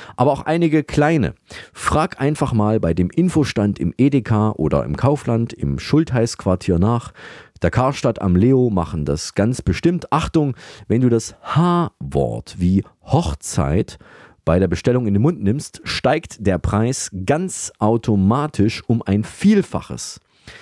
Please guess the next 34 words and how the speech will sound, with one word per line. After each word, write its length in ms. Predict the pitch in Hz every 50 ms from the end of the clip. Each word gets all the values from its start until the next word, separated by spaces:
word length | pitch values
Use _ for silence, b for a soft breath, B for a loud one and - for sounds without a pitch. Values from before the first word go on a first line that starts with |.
| B B B B B B B
Bestell 280 | - 110 - 196 196 185
einen 160 | 160 156 139
Präsentkorb 640 | 139 143 117 127 151 160 156 - - 156 151 151 -
und 140 | 127 123
mach 180 | 120 123 135 -
die 140 | - 120 107
Hochzeitsdeko 880 | 110 120 117 - - - 113 107 - - - - 101 98 - 107 98
danach 600 | 87 - 78 82 101 110 95 80 71 - - 87 - -
erst 440 | - - - - - - - - -
dran.“ 380 | - 69 71 78 78 69 69 - _ _ _ _ _ _ _ b b b b b b b b b b b b b
Das 160 | - 143 160
ist, 180 | 175 160 135 -
finde 220 | - - 165 160
ich, 60 | 147 -
ein, 160 | 107 110 117
ein 120 | 107 107
ganz 220 | 101 156 185 - -
toller 260 | - 113 101 87 -
Tipp. 240 | - 185 175 _ -
Das 180 | - 113 117
ist, 280 | 117 127 123 - - -
äh, 220 | - 110 110 107 101
Lebenshilfe, 600 | 101 107 135 143 139 - 147 135 - - 117 95
wie 100 | 107 135
man, 200 | 143 123 110 107
wie 200 | 78 92 98 110
man, 220 | 123 117 113 104 101
wie 40 | 117
es 80 | 120
im 120 | 135 107 -
Buche 280 | - 180 175 170 120
steht, 400 | 92 - - - 85 107 139 -
ja. 220 | - 87 - 127 - B B B B B B 113 B
Und 180 | 123 127 147